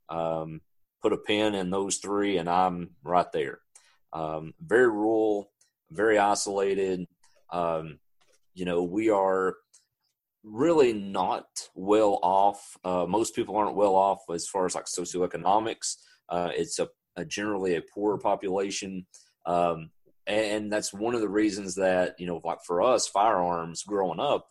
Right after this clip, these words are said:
are a big deal. Um, I know people that when the factories shut down, when the mines shut down, like, basically we, we have to rely on those firearms as tools,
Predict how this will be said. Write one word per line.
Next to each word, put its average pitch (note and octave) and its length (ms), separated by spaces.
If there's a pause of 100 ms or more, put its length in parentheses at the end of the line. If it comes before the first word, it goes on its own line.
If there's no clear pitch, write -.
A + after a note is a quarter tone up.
are F2+ 120
a E2+ 60
big E2+ 300
deal. G#2+ 360 (460)
Um, F2 320
I F#2 80
know G2 180
people F#2+ 420
that F2 380
when F2 120
the D#2+ 60
factories F#2 420
shut G2 220
down, F#2+ 420 (400)
when E2 200
the E2 60
mines F#2+ 400
shut - 220
down, F#2 260 (300)
like, E2 180 (260)
basically A2+ 480
we, G#2 380
we A2+ 140
have C3 320 (160)
to G#2 520 (260)
rely G2+ 380
on F#2+ 160
those F#2 200
firearms F#2 500
as - 300
tools, - 640